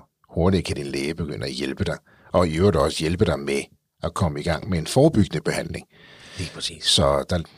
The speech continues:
Speaker 1: der ligger ret meget hos dig selv her, du kan gøre. Det kræver ikke særlig meget, det er ikke særlig vanskeligt, tager ikke særlig lang tid,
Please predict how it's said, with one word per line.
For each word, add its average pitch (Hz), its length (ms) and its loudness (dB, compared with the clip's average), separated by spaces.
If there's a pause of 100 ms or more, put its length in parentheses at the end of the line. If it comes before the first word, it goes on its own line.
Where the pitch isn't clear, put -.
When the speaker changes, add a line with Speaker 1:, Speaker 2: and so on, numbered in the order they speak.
(100)
Speaker 1:
der 110 80 2
ligger 110 260 4
ret 101 180 4
meget 104 280 6
hos 98 200 2
dig 85 140 0
selv - 240 2
her, 110 140 4
du 92 120 0
kan 95 140 -2
gøre. 98 320 2 (160)
Det 110 140 -2
kræver 101 320 4
ikke 92 120 2
særlig 67 220 -2
meget, 78 300 0
det 76 120 0 (320)
er 95 60 -6
ikke 82 120 -2
særlig 73 220 -2
vanskeligt, 90 420 0
tager 67 120 -4
ikke 65 120 -8
særlig 71 200 -4
lang 62 200 -8
tid, 127 220 4